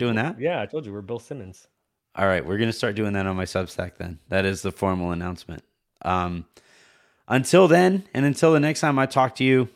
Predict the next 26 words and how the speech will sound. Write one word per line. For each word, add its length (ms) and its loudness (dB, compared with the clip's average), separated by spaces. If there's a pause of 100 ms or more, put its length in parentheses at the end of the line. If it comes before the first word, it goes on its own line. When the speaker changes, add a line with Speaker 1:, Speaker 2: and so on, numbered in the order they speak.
(180)
Speaker 1:
I'm 200 0
Anthony 380 2
Irwin. 480 2
That 240 4
was 160 0
Aaron, 320 2
Aaron 220 6
Larsoul. 640 2
This 200 0
was 180 2
the 120 0
Lakers 460 2
Lounge. 400 -2 (420)
Next 260 -2
time 200 2
you 60 0
hear 200 2
from 240 0
us, 420 -2
I'll 140 2
have 180 0
a 40 6
lowdown 640 2
out 260 4
later 220 4
tonight, 580 -2